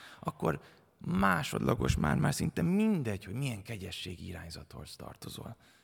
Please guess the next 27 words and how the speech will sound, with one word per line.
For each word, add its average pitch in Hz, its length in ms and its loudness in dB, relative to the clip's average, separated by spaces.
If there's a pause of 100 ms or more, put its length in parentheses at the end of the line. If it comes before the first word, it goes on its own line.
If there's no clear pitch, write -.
(640)
Mindegy, 170 520 4
hogy - 120 -8
hogyan 110 300 -2
szolgálod 98 540 -8
fel - 140 -14
az - 140 -10
úrvacsorát. - 680 -12 (280)
Mindegy, 185 480 0
hogy 139 120 -6
milyen 147 280 0
ruhába 107 440 -2
jöttél 98 420 -6
ma. 92 160 -10 (180)
Mindegy, 202 420 0
hogy - 80 -8
melyik 82 240 -4
politikai - 600 -2
pártra 110 400 0
szavazol. - 520 -4 (200)
Mindegy, 127 400 -2
hogy 131 100 -6
melyik 131 240 -4
dicsőítő 64 540 -2
zenét 95 400 2
hallgatod 104 560 -2
vagy - 160 0
énekeled. 92 560 -4